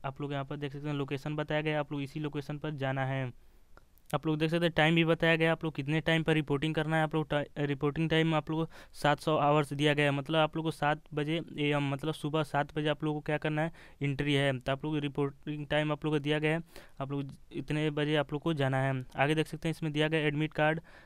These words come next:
आप लोग कॉल लेटर आप लोग को कब तक अवेलेबल हो जाएगा, अट्ठाईस दिसंबर को। आप लोग इसी अट्ठाईस दिसंबर को अवेलेबल हो जाएगा। आप लोग डाउनलोड करने के लिए आप लोग क्या करना होगा कि आप लोग देख सकते हैं इनके ऑफिशियल वेबसाइट पर जा करके डाउनलोड कर सकते हैं।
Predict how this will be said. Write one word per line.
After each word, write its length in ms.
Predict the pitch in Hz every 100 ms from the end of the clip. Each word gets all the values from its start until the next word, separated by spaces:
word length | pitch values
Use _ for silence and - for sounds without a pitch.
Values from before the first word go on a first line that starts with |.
| -
आप 120 | 135
लोग 340 | 151 151 151 -
कॉल 160 | 143
लेटर 260 | 151 151 156
आप 160 | 151 160
लोग 100 | 156
को 140 | 151 - - - 147
कब 140 | - 135
तक 140 | 156 151
अवेलेबल 440 | 151 156 151 156
हो 80 | 156
जाएगा, 240 | 156 156
अट्ठाईस 440 | 147 143 147 151 147
दिसंबर 400 | 147 151 151 151
को। 240 | 165 170 - - -
आप 100 | 135
लोग 140 | 147 143
इसी 240 | 139 160
अट्ठाईस 340 | 151 160 156
दिसंबर 380 | 147 - 151 156
को 100 | 151
अवेलेबल 400 | 143 143 147 156
हो 100 | 151
जाएगा। 260 | 156 156 151
आप 140 | 139
लोग 180 | 165 175 - - -
डाउनलोड 300 | 139 143 156
करने 280 | 156 156 151
के 80 | 156
लिए 80 |
आप 100 | 151
लोग 140 | 156 143
क्या 120 | 151
करना 260 | - 156 156
होगा 140 | 156
कि 140 | -
आप 140 | 151 151
लोग 120 | 156 - - -
देख 100 | 135
सकते 200 | 143 156
हैं 80 | 151
इनके 180 | 151
ऑफिशियल 360 | 143 143 135 156
वेबसाइट 320 | 151 147 147
पर 120 | 151
जा 120 | 147 147
करके 240 | 147 151
डाउनलोड 320 | 143 143 160
कर 120 | 143
सकते 280 | 135 135 -
हैं। 200 | 135 127